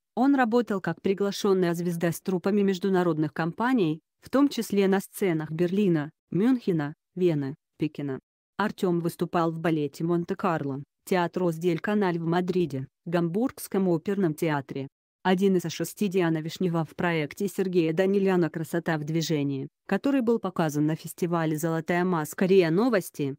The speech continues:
Максим Авдеев. риа Новости, Алексей Даничев, прима-балерина Мариинского театра Диана Вишнева и солист гамбургского балета Тьяго Бардин в сцене из балета «Диалоги». Два из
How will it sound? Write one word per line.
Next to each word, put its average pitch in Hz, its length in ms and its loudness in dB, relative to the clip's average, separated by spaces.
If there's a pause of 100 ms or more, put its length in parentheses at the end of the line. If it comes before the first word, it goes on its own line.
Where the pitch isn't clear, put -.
(180)
Максим 175 440 0
Авдеев. 175 440 0
риа 220 240 2
Новости, 143 640 -2 (180)
Алексей 190 460 2
Даничев, 240 640 0 (320)
прима-балерина 175 840 2
Мариинского 175 760 0
театра 180 400 -2
Диана 160 340 0
Вишнева 170 440 -2
и 160 40 -2
солист 180 420 -2
гамбургского 180 800 -4
балета 175 420 0
Тьяго 156 460 -4
Бардин 156 400 -2
в - 60 -14
сцене 185 420 0
из 165 100 -2
балета 170 400 0
«Диалоги». 156 560 -2 (400)
Два 190 380 2
из 143 160 -6